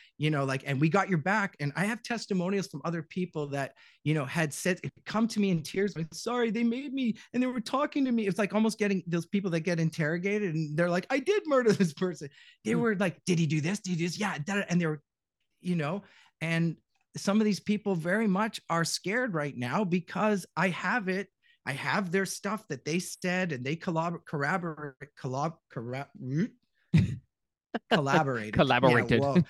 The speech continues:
Speaker 1: Collaborated. I was like, "What are words?"
Speaker 2: <laughs>
Speaker 1: Um,
Speaker 2: Yeah, what are words?
Speaker 1: what are words? But they collaborated with them and they're, they're scared. They're freaking out right now. And I have their testimonies and I,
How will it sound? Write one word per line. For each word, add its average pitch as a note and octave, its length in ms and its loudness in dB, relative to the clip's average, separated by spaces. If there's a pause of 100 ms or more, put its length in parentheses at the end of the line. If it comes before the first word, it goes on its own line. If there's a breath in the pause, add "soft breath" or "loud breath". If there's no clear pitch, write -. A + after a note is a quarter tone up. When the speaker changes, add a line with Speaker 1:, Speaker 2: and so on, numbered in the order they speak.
(200 soft breath)
Speaker 1:
Collaborated. F3 920 4
I D#3+ 80 2
was D#3 120 2
like, C#3 180 -2 (260)
"What C3+ 200 -2
are A2+ 120 -2
words?" G2+ 640 0 (180)
Speaker 2:
<laughs> - 120 4
Speaker 1:
Um, D3 360 8
Speaker 2:
Yeah, E3+ 80 10
what E3 160 8
are E3 80 10
words? C#3+ 360 4 (140)
Speaker 1:
what D#3+ 160 -2
are C3+ 180 -4
words? A#2 540 -8
But E3 140 -4
they E3+ 100 -2
collaborated D#3+ 720 0
with C#3 220 -2
them F3+ 280 -2
and D#3+ 240 2
they're, E3+ 380 0
they're D#3+ 200 0
scared. G3 460 -6
They're C3 120 -8
freaking E3 400 -4
out A#3+ 200 -4
right C3 240 -2
now. B2+ 300 -6 (220)
And C3 120 -4
I D3 40 2
have F3 240 0
their G#3+ 140 0
testimonies B2+ 640 -4
and B2 80 -6
I, A#2+ 180 -8